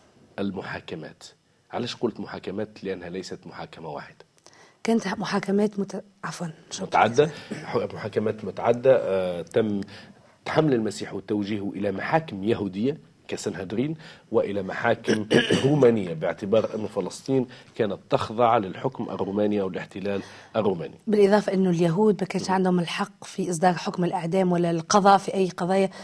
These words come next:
Speaker 2: خاصة خارج عليهم إلا بالقضايا الدينية.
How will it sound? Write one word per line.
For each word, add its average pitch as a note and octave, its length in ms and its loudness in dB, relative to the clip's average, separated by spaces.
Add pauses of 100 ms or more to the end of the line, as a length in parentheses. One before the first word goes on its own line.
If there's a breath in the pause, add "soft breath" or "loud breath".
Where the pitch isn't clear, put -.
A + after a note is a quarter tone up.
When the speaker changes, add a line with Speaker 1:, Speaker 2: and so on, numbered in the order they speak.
(140 loud breath)
Speaker 2:
خاصة G3+ 380 4
خارج F#3+ 400 4
عليهم F#3+ 340 2 (300 loud breath)
إلا A3 120 6
بالقضايا F#3 440 4
الدينية. E3 440 2